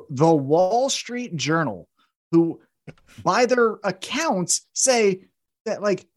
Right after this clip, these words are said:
W W E is a fringe, niche, fringe, niche part of their business. Like, it's the, the eighth layer of the onion that they pay attention to. And they break this story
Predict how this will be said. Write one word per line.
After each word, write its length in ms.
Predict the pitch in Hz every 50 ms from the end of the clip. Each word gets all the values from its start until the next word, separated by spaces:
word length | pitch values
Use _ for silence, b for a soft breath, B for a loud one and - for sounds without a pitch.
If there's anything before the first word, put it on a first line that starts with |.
| 135
W 360 | 123 220 262 285 311 320 302
W 380 | 254 269 262 220 226 220 208 214
E 180 | 214 196 175 160
is 220 | - 170 160 147
a 100 | 151 143
fringe, 640 | - - - - 214 220 220 226 226 190 - - -
niche, 640 | 135 131 135 170 196 202 208 190 - - - - _ _
fringe, 720 | _ - - - 226 220 214 202 196 196 180 - - _ _
niche 600 | - 151 160 175 190 214 214 208 196 - - - - _ _ _ _ _ _ -
part 340 | 302 302 214 196 175 - - -
of 180 | - 175 147 151
their 140 | 190 185 170
business. 720 | 113 - 175 185 185 - 143 127 101 92 - - - - _ _ -
Like, 200 | 160 170 170 175
it's 240 | 226 240 226 - -
the, 260 | - 254 240 202 - b b b b _ -
the 200 | 185 175 175 - -
eighth 260 | 196 226 240 - -
layer 400 | 170 165 185 196 196 185 175 165
of 220 | 143 156 147 131
the 180 | 135 160 170 - -
onion 500 | 165 180 185 185 180 165 156 151 147 139
that 140 | 139 135 -
they 140 | 165 165 160
pay 220 | 160 - 170 165
attention 500 | 156 151 - 165 165 151 - - 127 120
to. 320 | - - 113 90 67 64 _ _ _ _ _ _ _ _ _ _ _ _ _ -
And 180 | - 226 208 196
they 200 | - 143 302 311
break 320 | - - 185 180 127 -
this 180 | - 165 170 -
story 480 | - - 135 113 110 107 107 107 101